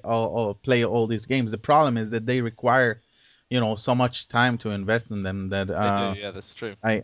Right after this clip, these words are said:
Speaker 1: I, I really, you know, like, I work, like, ten hours a day, and then I come home and I'm, like, kinda tired, and,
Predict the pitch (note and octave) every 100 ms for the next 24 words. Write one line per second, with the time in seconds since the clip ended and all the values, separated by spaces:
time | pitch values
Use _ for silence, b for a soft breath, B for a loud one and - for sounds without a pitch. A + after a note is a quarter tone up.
0 | - A2+ A2 A#2 A2+ A#2+ A#2+ A#2 B2+ G#2+
1 | F#2+ G2 G#2 G#2 - A2 A#2+ A#2 A#2+ A2
2 | A2+ G2+ F#2+ _ - B2 A2+ G#2+ G#2 -
3 | A#2 A2 G#2 F#2+ G2+ G2+ G2 F#2+ F#2 G2+
4 | G2+ A2+ G2+ G#2+ G#2 G2 F#2 F#2+ F#2 -
5 | G2+ F#2 G2+ G2 G2+ G2 F#2 F#2